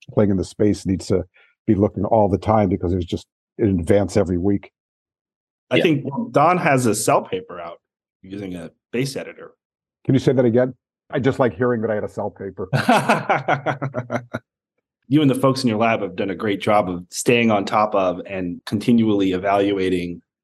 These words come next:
Speaker 2: these new technologies as soon as they're published. And I think that's recent cell paper by, um, Macaulay et al, right?
Speaker 1: Right.
Speaker 2: Yeah, is illustrative of the fruits of that, of that approach.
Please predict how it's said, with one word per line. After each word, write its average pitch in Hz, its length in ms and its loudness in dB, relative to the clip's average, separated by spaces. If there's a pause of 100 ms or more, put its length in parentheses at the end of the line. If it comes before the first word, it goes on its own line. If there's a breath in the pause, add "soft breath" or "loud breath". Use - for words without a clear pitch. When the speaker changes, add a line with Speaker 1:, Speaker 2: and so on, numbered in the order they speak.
Speaker 2:
these 113 220 4
new 107 120 4
technologies 95 680 2
as 82 100 -8
soon 101 220 0
as 90 140 -4
they're 87 100 -8
published. - 640 -6 (800)
And 98 220 -2
I 90 80 0
think 107 200 0
that's 98 280 0
recent 120 360 2
cell 131 260 4
paper 123 540 0 (280)
by, 87 300 -6
um, 78 360 -14 (320)
Macaulay 127 500 4
et 110 60 2
al, 104 460 0
right? 117 240 -2 (560)
Speaker 1:
Right. 98 220 0 (360)
Speaker 2:
Yeah, 85 200 -8 (200)
is 123 100 4
illustrative 117 600 2
of 92 220 -4
the 98 100 -4
fruits 123 360 2
of 92 140 0
that, 90 300 0 (320)
of 90 140 -2
that 90 140 2
approach. - 560 -10